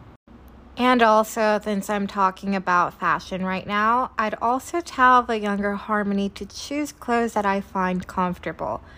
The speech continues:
Not trendy fashion, but clothes that I actually feel comfortable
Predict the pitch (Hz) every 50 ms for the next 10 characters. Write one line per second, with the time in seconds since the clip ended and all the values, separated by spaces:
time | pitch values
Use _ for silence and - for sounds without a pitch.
0 | - - - - - - 170 185 - - - - 226 233 247 262 254 - 226 208
1 | 196 196 - - - 190 180 180 185 202 208 - 190 180 - - - - 185 185
2 | 190 185 190 185 180 175 170 175 180 - - - 190 196 185 - - 175 180 175
3 | 175 - - 185 180 180 - 175 170 175 175